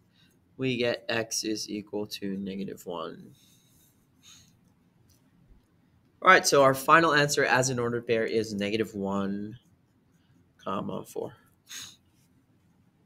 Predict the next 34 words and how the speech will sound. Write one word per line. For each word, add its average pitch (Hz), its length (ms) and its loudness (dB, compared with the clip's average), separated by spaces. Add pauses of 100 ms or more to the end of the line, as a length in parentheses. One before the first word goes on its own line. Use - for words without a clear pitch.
(640)
All 240 100 4
right, 220 120 10
question 233 260 6
number 214 220 4
six 185 300 4
said, 156 140 0
"Solve 196 460 6
the 208 120 2
system 175 440 -2
using 147 380 -4
any 151 220 -2
method." 127 600 -2 (440)
So - 280 0
using 175 500 -4
any 151 300 -4
method, 123 640 0 (140)
right? - 280 -4 (160)
So 147 160 0
we 160 100 6
have 175 140 4
to 170 100 0
think 165 220 -2
about 156 280 2
this 143 160 2
strategically. 120 720 -2
Which 135 320 -2
method 151 300 -2
do 123 80 -6
we 120 100 -2
wanna 131 280 2
use, 139 340 0
elimination 123 680 -2
or 113 220 -4
substitution? 147 760 -4